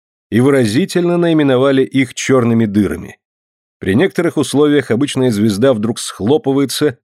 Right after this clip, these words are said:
превращается из огромного космического тела в небольшой шарик с невообразимой плотностью – в миллиарды раз плотнее воды. Все частицы, все кванты света, пролетая мимо такой звезды, поглощаются ею,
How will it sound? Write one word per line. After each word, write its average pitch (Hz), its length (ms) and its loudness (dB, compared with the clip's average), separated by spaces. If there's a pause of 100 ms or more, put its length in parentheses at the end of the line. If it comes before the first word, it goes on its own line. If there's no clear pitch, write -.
(380)
превращается 135 720 0
из 127 100 2
огромного 135 480 2
космического 123 640 -2
тела 135 280 2
в 117 60 2
небольшой 117 440 0
шарик 110 440 -2
с - 80 -6
невообразимой 110 640 2
плотностью – - 760 -6 (460)
в 98 80 -4
миллиарды 123 580 4
раз 127 240 0
плотнее 101 440 0
воды. 87 360 -4 (800)
Все - 220 0
частицы, 170 580 -2
все 135 220 -2
кванты 123 380 -2
света, 131 400 0
пролетая 107 540 0
мимо 101 220 2
такой 101 260 -2
звезды, 90 420 -2
поглощаются 110 960 -2
ею, 80 360 -4